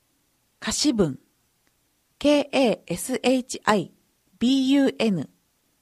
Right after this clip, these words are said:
ドットジェーピー。青いトリオコンサート。一月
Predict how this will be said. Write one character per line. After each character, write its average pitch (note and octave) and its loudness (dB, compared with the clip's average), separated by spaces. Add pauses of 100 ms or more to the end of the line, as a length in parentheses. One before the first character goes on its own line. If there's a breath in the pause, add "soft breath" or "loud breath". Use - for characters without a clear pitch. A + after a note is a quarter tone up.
(240)
ド F#3 6
ッ F#3+ 0
ト C#4 4
ジ B3+ 4
ェ B3+ 6
ー B3 0
ピ G3+ -6
ー。 - -20 (3250)
青 A#3 8
い D4+ 4
ト D4+ 4
リ C#4 4
オ C4+ 8
コ C#4 2
ン B3+ 8
サ F3 -2
ー C#3+ -4
ト。 - -6 (1400)
一 C4+ -4
月 C#4+ 0